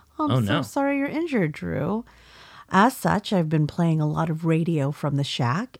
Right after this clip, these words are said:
Speaker 1: and giving my three D printers, yes, up to two now, a workout. While spending time in the shack, I realized I had way too many hand mics laying around my desk, so I made a clamp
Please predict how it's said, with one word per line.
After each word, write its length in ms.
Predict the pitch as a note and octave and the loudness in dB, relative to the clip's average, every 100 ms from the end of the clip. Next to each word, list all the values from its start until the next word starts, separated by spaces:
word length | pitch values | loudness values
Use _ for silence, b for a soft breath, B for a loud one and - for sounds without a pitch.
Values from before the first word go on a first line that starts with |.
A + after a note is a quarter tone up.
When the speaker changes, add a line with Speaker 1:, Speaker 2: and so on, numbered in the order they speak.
| - | 0
Speaker 1:
and 220 | D#3 D3+ | 2 2
giving 280 | D#3 D3 D3 | 2 2 2
my 140 | C#3 | 0
three 280 | C#3 - G3+ | -2 0 0
D 140 | A3+ B3 | 0 -2
printers, 760 | - A#3 A#3 C#3 E2+ F3+ - _ | -2 -4 -2 -2 -2 -6 -8 _
yes, 420 | E3 E3 C#3+ E3+ - | -2 0 0 -4 -4
up 140 | - - | -6 -4
to 100 | E3+ | -8
two 300 | - C4 F4 | -4 -2 2
now, 440 | A3 C#3+ - - - G3 | 2 0 -4 -6 -4 -2
a 60 | |
workout. 560 | G3 C4 D#4+ F3 - - _ B B B B B - | -2 -2 -4 -6 -8 -12 _ B B B B B -2
While 240 | G#3 G3 | 2 2
spending 400 | G3+ - A3 D4+ | 2 0 0 0
time 320 | D4+ F#3+ E3 F#3+ | -2 0 2 2
in 60 | |
the 60 | A3+ | 0
shack, 420 | - D#3 C3+ F3 - | 0 -2 -2 -2 0
I 160 | F3 A#3+ | 2 2
realized 640 | G#3+ D#3 C#3+ G2 D3 - - | 2 2 2 0 -2 -4 -2
I 160 | D#3 | 0
had 260 | D#3 D3 C#3 C#3+ | 0 0 -2 -2
way 260 | D#3 F3 G#3 | 0 2 0
too 220 | - F3 | -2 -2
many 200 | D3+ D3 | 0 -2
hand 380 | C#3 D#3 E3 D#3 | -4 -2 0 2
mics 340 | C3 B2 - | 2 -2 -4
laying 280 | D3 D3 C#3+ | -2 0 0
around 280 | C3 B2+ B2+ | 0 0 0
my 140 | A#2+ | -2
desk, 500 | B2+ D3 C3+ B2+ - B B B | -2 -4 -4 -8 -12 B B B
so 180 | - F3 | -2 0
I 80 | E3+ | 2
made 220 | F#3 B3 | 2 0
a 60 | |
clamp 500 | B3+ - G3+ D3+ D3 | -6 -4 -2 0 -2